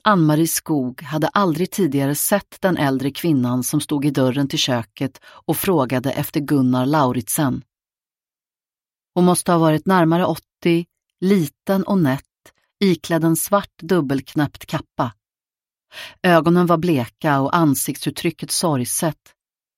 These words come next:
men inte på ett sätt som gav intryck av att vara förorsakat av situationen.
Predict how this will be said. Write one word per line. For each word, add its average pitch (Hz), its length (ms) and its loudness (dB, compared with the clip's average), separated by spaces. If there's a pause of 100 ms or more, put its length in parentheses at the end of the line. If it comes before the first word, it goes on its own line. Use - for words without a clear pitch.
(160)
men 214 140 4
inte 233 260 4
på 294 120 0
ett 285 120 0
sätt - 380 -4
som 170 160 0
gav 156 180 2
intryck 143 640 -2
av 143 140 0
att 139 160 -4
vara 143 160 -2
förorsakat 135 760 -4
av 135 60 -4
situationen. 143 800 -2